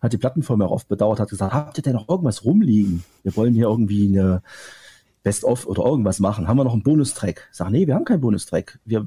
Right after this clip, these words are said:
wir nehmen eigentlich in der Regel nichts auf, was wir da nicht nehmen wollen, weil dazu sind wir eigentlich viel zu heiß, die Sachen rauszubringen, ne?“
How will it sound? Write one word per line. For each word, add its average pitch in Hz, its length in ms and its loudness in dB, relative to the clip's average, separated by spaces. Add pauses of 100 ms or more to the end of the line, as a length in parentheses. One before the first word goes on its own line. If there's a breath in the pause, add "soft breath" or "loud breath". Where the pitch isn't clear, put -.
(140)
wir 104 120 0
nehmen 120 200 2
eigentlich 123 400 0
in - 80 -4
der 143 120 2
Regel 151 200 2
nichts 123 320 0
auf, 131 420 0
was 110 200 -2
wir 110 60 0
da 110 80 2
nicht 107 200 -2
nehmen 113 220 2
wollen, 95 180 2
weil 90 120 2
dazu 98 240 -2
sind 117 180 0
wir 120 80 2
eigentlich 104 180 0
viel 127 140 0
zu 110 140 -2
heiß, 117 240 0
die 101 80 -6
Sachen 107 260 -2
rauszubringen, 95 680 -4
ne?“ 110 200 -2